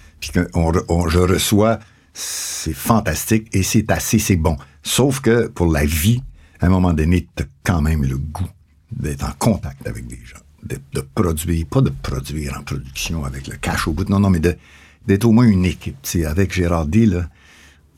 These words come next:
euh, rendu à Radio-Canada, là, on a eu des années, là. Oui, il y avait des problèmes, oui, il y avait des guéguerres, mais à toutes les fois qu'on s'assoyait pour un meeting, on disait, « N'oublions pas, les amis,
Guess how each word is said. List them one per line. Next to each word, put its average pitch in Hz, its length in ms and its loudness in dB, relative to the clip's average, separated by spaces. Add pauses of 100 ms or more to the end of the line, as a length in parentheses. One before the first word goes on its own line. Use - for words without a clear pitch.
(140)
euh, 76 340 -4 (320)
rendu 82 360 0
à 87 60 2
Radio-Canada, 80 640 0
là, 80 140 -2
on 78 120 -2
a 82 40 0
eu 87 120 0
des 78 280 -4
années, 87 300 0
là. 76 100 -4 (200)
Oui, 165 240 4
il 185 40 6
y 123 60 4
avait 85 140 0
des 80 140 -4
problèmes, 87 540 2
oui, 123 100 6
il 101 40 4
y - 20 2
avait 82 140 0
des 80 100 -4
guéguerres, 85 460 0 (300)
mais 78 400 0 (480)
à - 100 -6 (160)
toutes 160 160 4
les 104 100 2
fois 101 160 0
qu'on 85 140 -2
s'assoyait 82 500 0
pour 78 120 -2
un 76 60 0
meeting, 85 320 -2
on 78 120 -2
disait, « 78 180 0
N'oublions 107 420 6
pas, 123 160 2
les 101 200 2
amis, 107 300 2